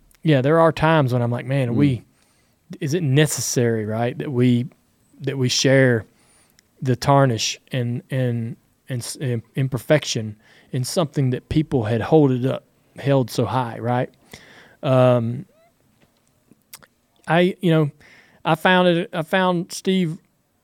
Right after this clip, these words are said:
Speaker 1: you know, great. He, he looks like he's in great health.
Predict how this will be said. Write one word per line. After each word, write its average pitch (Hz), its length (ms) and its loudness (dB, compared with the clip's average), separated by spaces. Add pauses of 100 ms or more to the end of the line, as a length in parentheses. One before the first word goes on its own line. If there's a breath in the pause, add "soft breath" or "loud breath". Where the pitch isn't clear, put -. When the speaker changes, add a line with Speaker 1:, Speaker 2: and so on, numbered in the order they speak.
(540)
Speaker 1:
you 156 120 0
know, 143 120 2
great. 165 280 4
He, 202 260 -4
he 185 60 0
looks 202 240 2
like 180 180 2
he's 131 140 0
in 131 80 2
great 151 260 6
health. 151 440 2